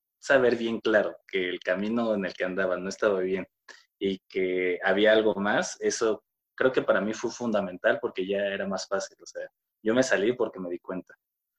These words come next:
Entonces, mm, al yo estar convencido de que eso era verdad, ya nada que viniera externo me podía,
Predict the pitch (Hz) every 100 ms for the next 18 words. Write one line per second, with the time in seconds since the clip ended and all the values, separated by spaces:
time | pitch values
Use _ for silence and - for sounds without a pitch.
0 | _ _ 104 101 101 107 107 113 107 98
1 | 98 92 - - - - _ _ _ -
2 | 214 214 208 208 202 202 196 98 98 92
3 | 90 90 - _ _ _ _ - 101 101
4 | 98 120 127 135 131 135 104 92 - 117
5 | 101 95 92 104 - 120 107 92 90 101
6 | 123 104 95 90 90 104 117 135 - 90
7 | 87 92 98 107 113 - - 104 110 131
8 | 110 - 95 98